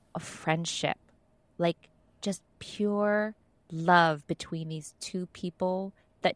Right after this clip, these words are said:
would not have crossed paths otherwise. Uh, just write this book." And that's what it felt like. It felt like a warm hug. And I think that we all need a warm hug after all of this. So I, I just loved writing it. And it, that's what it feels like. It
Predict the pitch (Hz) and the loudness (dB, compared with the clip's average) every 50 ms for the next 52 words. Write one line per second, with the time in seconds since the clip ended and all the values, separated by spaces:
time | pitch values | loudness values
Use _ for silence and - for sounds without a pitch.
0 | - - 160 165 170 180 165 170 170 165 165 165 165 - - - - 160 165 - | 0 -12 -10 -4 -2 -2 -2 2 4 4 4 4 4 0 -4 -2 0 0 0 -2
1 | - - - 156 156 156 156 151 - - - 151 156 160 156 156 151 147 147 147 | -8 -6 -2 -2 -2 -2 -2 -6 -12 -6 -4 -2 -2 -2 -2 -2 -4 -4 -4 -6
2 | - - - _ _ _ _ _ _ - _ _ _ _ _ _ _ - - - | -8 -12 -20 _ _ _ _ _ _ -20 _ _ _ _ _ _ _ -20 -20 -18
3 | - 180 - 180 175 - - - - _ _ - - 165 175 165 175 - _ - | -10 -4 -2 -2 -2 -2 -6 -16 -20 _ _ -2 6 8 8 8 8 4 _ -4
4 | - 170 160 - - - 165 160 156 - - - - 160 156 156 165 175 175 - | -4 -4 -4 -4 -2 2 2 2 2 2 -4 -6 -4 -2 2 6 6 6 4 2
5 | - 170 175 156 - - - 156 156 - - 147 147 - 156 - - 170 170 - | -2 -4 -4 -4 -4 -4 0 0 0 0 -2 -6 -6 -8 -10 -6 -4 -4 -2 -2
6 | 175 165 - _ - - - - 165 165 156 147 151 165 165 160 156 156 147 139 | -4 -6 -6 _ -20 -14 -6 -2 -2 -2 0 -2 0 0 0 -2 -2 -4 -6 -6
7 | 139 143 151 156 160 175 180 185 - _ _ _ _ _ _ _ _ _ - - | -4 0 2 2 2 2 0 -2 -8 _ _ _ _ _ _ _ _ _ -2 0
8 | 170 175 170 - - 175 160 - 143 180 170 160 165 175 175 190 185 185 175 175 | 0 0 0 0 -2 -2 -2 -2 2 6 8 8 8 8 6 4 2 2 2 4
9 | 180 165 165 165 165 160 170 156 147 160 - 180 - - 165 165 - 180 - 151 | 4 4 2 2 2 0 0 2 2 4 2 2 2 0 0 0 0 0 0 2
10 | 156 160 165 160 160 156 160 175 208 - - - - - _ _ - - - - | 2 2 0 0 2 2 2 2 0 -4 -8 -12 -14 -16 _ _ -20 -20 -20 -20
11 | - _ _ _ - - - - 190 185 185 180 180 - - _ - 196 - - | -20 _ _ _ -12 -4 2 4 6 6 6 6 4 2 -2 _ -8 -6 -2 0
12 | 190 214 214 - 233 - - 185 180 214 233 254 254 - - 208 226 226 254 302 | 2 2 2 2 0 -2 -2 0 2 4 4 4 2 0 2 6 6 6 6 6
13 | 349 269 208 170 165 - - - 202 202 190 196 233 233 - 247 240 220 214 - | 4 2 2 2 2 2 2 2 2 4 4 6 6 4 6 4 0 0 2 2
14 | 220 220 202 180 - 185 | 2 2 2 0 -4 -4